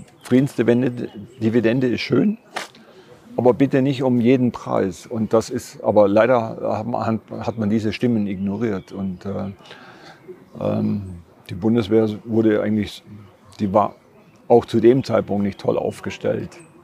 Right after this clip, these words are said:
Das muss man dazu sagen. Also das verkennen viele, die, die sagen, äh, früher war alles besser. Äh, es, es hätte immer besser sein können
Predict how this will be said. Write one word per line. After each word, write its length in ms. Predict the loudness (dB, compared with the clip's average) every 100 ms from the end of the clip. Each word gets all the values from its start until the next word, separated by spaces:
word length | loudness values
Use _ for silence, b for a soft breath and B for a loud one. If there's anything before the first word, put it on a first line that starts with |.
| -14
Das 140 | -10 -6
muss 120 | -4
man 120 | -2
dazu 320 | -4 0 -2
sagen. 380 | -2 -6 -10 -14 -14
Also 200 | -12 -10 -8
das 140 | -6
verkennen 480 | -4 0 0 2 0
viele, 260 | 0 -2 0
die, 220 | -2 -4 B B B B B B -10
die 760 | -6 0 0 0 0 0 -2
sagen, 560 | -2 -4 -2 -2 -2 -2
äh, 80 | -4
früher 300 | 0 2 2
war 120 | 2
alles 220 | 2 -2 -2
besser. 400 | -4 -4 -12 -12 _ _ -18
Äh, 380 | -14 -12 -10
es, 200 | -12 -12 -12
es 180 | -8 -2
hätte 160 | 0
immer 460 | 0 2 4 2 0 -14 -20 _ _ _ _ _ 0
besser 280 | 0 2 -2
sein 320 | -2 -4 -8
können 340 | -6 -6 -6